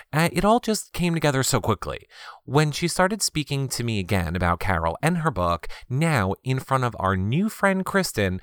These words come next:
I felt I had no choice but to let Carol know. Nope, you were stirring the pot. There seemed to be a major miscommunication, and I felt Carol should address it.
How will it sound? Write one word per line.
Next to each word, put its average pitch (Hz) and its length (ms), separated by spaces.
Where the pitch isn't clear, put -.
I 165 60
felt 180 200
I 180 40
had 143 220
no 151 460
choice 87 640
but 92 220
to - 80
let 87 180
Carol 85 580
know. 80 480
Nope, 131 300
you 139 120
were 175 60
stirring 143 280
the 156 60
pot. 170 300
There 160 200
seemed 214 420
to 196 100
be 151 320
a 120 220
major 110 800
miscommunication, 120 1040
and 95 80
I 196 140
felt 185 340
Carol 123 320
should 110 200
address 90 360
it. - 180